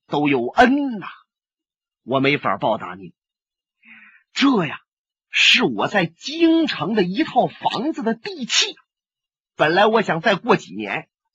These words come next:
我就到京城安家，我去居住。现在我赠送给您。”哎，罢了，罢了，罢了，我跟着梅家庄一住啊，山清水秀，空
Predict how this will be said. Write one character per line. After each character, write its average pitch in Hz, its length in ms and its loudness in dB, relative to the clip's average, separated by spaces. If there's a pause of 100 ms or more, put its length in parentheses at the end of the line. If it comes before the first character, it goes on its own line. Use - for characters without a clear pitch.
(500)
我 135 200 0
就 151 140 -2
到 139 160 2
京 359 480 0
城 240 320 0
安 311 320 4
家， 302 380 0 (140)
我 262 280 0
去 - 240 2
居 143 240 -8
住。 165 180 -10 (220)
现 240 400 2
在 269 200 4 (360)
我 151 240 0
赠 277 540 2
送 233 320 -2
给 151 160 -6
您。” 202 420 0 (600)
哎， 427 460 10
罢 - 240 8
了， - 120 10
罢 - 200 4
了， - 120 2
罢 - 200 -4
了， - 100 -16 (640)
我 294 240 2
跟 285 140 2
着 277 80 2
梅 277 200 2
家 233 120 2
庄 269 320 4
一 302 140 2
住 320 300 2
啊， - 140 -2 (240)
山 - 300 4 (320)
清 294 500 -2
水 190 380 -4
秀， 262 400 0
空 - 180 -6